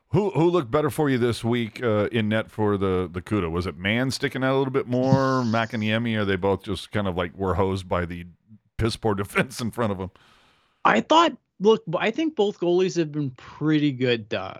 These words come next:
Speaker 2: for the Barracuda. I mean, if you look at the numbers for both goalies, they're, they're really good. Like, um, you know, Strauss Mann has, uh, you know, in his six games played, he has a nine twenty save percentage.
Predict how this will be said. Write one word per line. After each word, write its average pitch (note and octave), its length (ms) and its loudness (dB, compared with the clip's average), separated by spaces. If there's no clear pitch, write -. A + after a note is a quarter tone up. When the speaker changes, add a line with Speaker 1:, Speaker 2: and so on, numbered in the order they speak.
Speaker 2:
for B2+ 140 -2
the A2+ 100 0
Barracuda. G2+ 640 -2
I A2+ 140 -2
mean, B2 400 4
if C3+ 160 -2
you D#3 120 8
look D#3+ 200 6
at D#3+ 100 4
the E3+ 80 4
numbers C3 420 0
for D3 120 0
both C3 320 -2
goalies, D3+ 580 2
they're, C#3+ 280 6
they're E3 120 6
really D#3+ 300 6
good. B2+ 260 2
Like, A2 240 -2
um, A2+ 520 -2
you D#3+ 160 2
know, C#3 100 4
Strauss F3+ 340 0
Mann E3 280 -4
has, C3+ 360 -4
uh, A#2+ 480 -6
you D#3+ 140 0
know, A#2+ 160 0
in B2+ 180 0
his C#3+ 460 -2
six - 400 -4
games C#3+ 320 2
played, C3 320 -2
he C#3+ 80 0
has D3+ 200 0
a A2+ 180 -2
nine C3 320 2
twenty B2 280 -2
save G#2+ 300 -2
percentage. - 720 -12